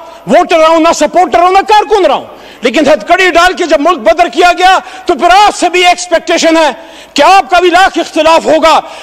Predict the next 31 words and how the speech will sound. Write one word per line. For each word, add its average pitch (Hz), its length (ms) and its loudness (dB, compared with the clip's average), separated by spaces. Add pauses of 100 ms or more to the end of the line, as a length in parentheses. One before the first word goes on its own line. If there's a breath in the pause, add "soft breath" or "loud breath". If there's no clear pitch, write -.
(100)
लेकिन 277 220 -2
जब 302 120 2
आप 320 200 0
यहां 320 200 0
तशरीफ 311 460 -4
फरमा 302 240 2
थे, 320 180 0 (340 loud breath)
यही 392 220 0
शहबाज 330 340 2
शरीफ 320 300 -4
साहब 320 240 0
का 320 220 0 (440 loud breath)
कायद 339 280 2
हिज़्ब 302 260 -2
इख्तिलाफ 311 560 2
की 294 80 -10
कुर्सी 320 340 -4
पे 330 100 0
होते 330 200 2
थे, 330 300 0 (260 loud breath)
सामने 320 360 0
असद 320 280 0
भाई, 302 320 0 (640 loud breath)
जो 277 160 0
मेरी 311 360 0
शमूलियत 330 680 0
मेरे 302 180 0
इनके 285 160 -2
हाथ 320 240 0
में 294 180 -2
हुई, 226 260 -4